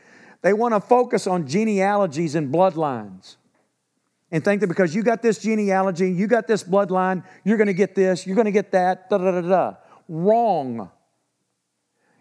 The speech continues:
It's those that are of faith, whether you have Israelite blood in you or not, doesn't matter. If you have faith, you're trusting in God,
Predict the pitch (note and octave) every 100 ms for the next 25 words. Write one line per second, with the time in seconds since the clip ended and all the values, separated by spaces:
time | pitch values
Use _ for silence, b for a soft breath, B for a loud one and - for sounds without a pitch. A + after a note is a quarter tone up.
0 | - F3+ - A#3 B3+ G3 A3 G#3 G3+ G3+
1 | F3+ - _ _ _ - A3 G#3+ C3+ C3+
2 | - - _ _ _ _ _ _ _ _
3 | _ - F#3 A#3+ A#3 A3 A3 F#3 F#3+ G3
4 | E3+ - _ A#3 C4 C4 A3+ G3 F3+ E3
5 | D3+ F3+ F#3+ F#3+ F#3+ G3 F#3+ G3 F3+ F#3
6 | F3+ F3 F#3+ F3 A#2+ b b - C3+ G3
7 | E3+ F3+ E3 E3+ G3+ F3+ G2+ - b b
8 | F#3 F3 F#3 F#3+ F3 - G#3+ A#3 A#3+ F#3+
9 | F#3+ - G#3+ - G#3 F#3+ F3 F3 F#3+ A3+
10 | A3